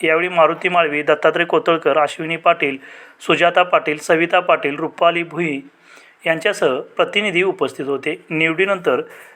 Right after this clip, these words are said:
समर्थकांनी फटाक्याची आतिषबाजी करत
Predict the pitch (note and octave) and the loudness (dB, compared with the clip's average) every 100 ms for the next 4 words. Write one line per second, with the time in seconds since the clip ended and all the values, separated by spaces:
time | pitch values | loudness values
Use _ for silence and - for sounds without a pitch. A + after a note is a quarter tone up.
0 | - - E3+ F#3 G#3+ G#3+ A3 G3+ G#3 G#3+ | -6 0 2 2 0 -2 -2 -2 -2 -2
1 | E3+ F#3 F#3 G#3 A#3 G3+ - E3+ D#3+ D#3+ | 0 2 0 0 0 0 -2 -6 0 0
2 | D#3 D#3+ E3 C3+ | -2 0 2 2